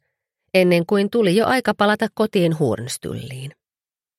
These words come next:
Mutta nyt hänellä olisi kaikki aika maailmassa palata vanhoihin muistoihin. "Otatteko te sen tarjouksen vastaan?"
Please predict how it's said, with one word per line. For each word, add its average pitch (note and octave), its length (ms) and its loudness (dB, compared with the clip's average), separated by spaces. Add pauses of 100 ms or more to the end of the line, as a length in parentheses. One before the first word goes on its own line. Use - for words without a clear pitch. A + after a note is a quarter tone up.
(800)
Mutta E3+ 260 2
nyt F3 180 0
hänellä D#3 360 4
olisi E3 340 2
kaikki B3 420 0
aika G3 300 0
maailmassa F#3+ 680 0
palata G#3 420 -2
vanhoihin F3 440 -2
muistoihin. A#2 800 -8 (2000)
"Otatteko E3 580 0
te D#3 140 -2
sen D#3 200 0
tarjouksen D#3+ 500 2
vastaan?" D3 520 -4